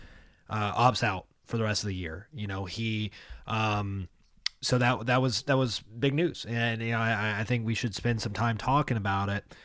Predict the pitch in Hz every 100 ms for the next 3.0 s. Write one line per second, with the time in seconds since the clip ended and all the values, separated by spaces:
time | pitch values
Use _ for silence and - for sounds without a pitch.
0 | - - 107 107 104 95 110 110 98 127
1 | 127 - 127 120 110 113 123 117 113 110
2 | 110 107 104 - 110 107 113 110 107